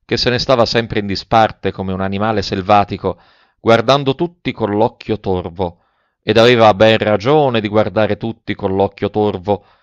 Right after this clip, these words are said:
Due anni prima, suo padre e sua madre, contadini dei dintorni di Padova, l'avevano venduto al capo d'una compagnia di saltimbanchi, il quale, dopo avergli insegnato a fare i giuochi a furia di pugni, di calci e di digiuni,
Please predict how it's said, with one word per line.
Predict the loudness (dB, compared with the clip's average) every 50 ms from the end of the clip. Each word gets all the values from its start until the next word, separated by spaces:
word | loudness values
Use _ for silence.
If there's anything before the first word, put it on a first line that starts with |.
| _ _ _ _ _ _ _
Due | -2 2 4 4
anni | 4 4 2 0 -4
prima, | -2 0 -2 0 0 0 -2 -4 -4 -8 _ _ _
suo | -14 -6 -4 -4 0
padre | 2 4 4 4 4 2 2 0 0
e | -2
sua | -2 -2 -4 -4
madre, | -2 -2 0 0 0 0 0 -2 -2 -4
contadini | -4 -8 -8 -8 -2 0 0 0 0 -2 -4 -4 -6 -6 -8 -8 -10 _ _ _ _ _ _ _ -20 -20 _
dei | _ -6 -2 -2 -2
dintorni | -2 -4 -6 -6 -2 0 0 0 0 -2 -4
di | -6 -4 2
Padova, | 2 4 4 4 2 2 2 2
l'avevano | 2 4 2 2 2 2 2 2 2 0 -2
venduto | -2 -2 -2 -2 -2 -2 -4 -4 -2 -2 -2 -4 -6 -6 -2 0 0
al | 0 0 -2
capo | -2 -2 -2 0 0 -2
d'una | -4 -2 -4 -4 -4
compagnia | -2 -4 -6 -4 0 -2 -2 0 0 -2 -2 0
di | 0 -2
saltimbanchi, | 0 0 0 0 -2 -6 -8 -6 -2 2 2 2 2 0 -4 -6 -8 -8 -8 _ _ _ _ _ _ _ _
il | -10 -8 -4
quale, | 2 2 4 4 4
dopo | 2 0 0 0 -2
avergli | 0 0 -2 -2 -2 -6
insegnato | -8 -8 -6 -6 -6 -4 -2 -2 -2 -2 -4
a | -8
fare | -6 -4 -4 -4 -4
i | -4
giuochi | -4 -2 0 4 4 4 4 2 0 0 -4
a | -4 -4
furia | -4 -8 -8 -6 -4 -4
di | -4 -4
pugni, | -4 -4 -6 -6 -6 -6 -8 -8 -8
di | -8 -8
calci | -2 2 4 4 4 4 0 -4 -6 -10 -8 -4 -4
e | -4
di | -4 -4 -4
digiuni, | -4 -4 -2 0 0 0 0 -2 -6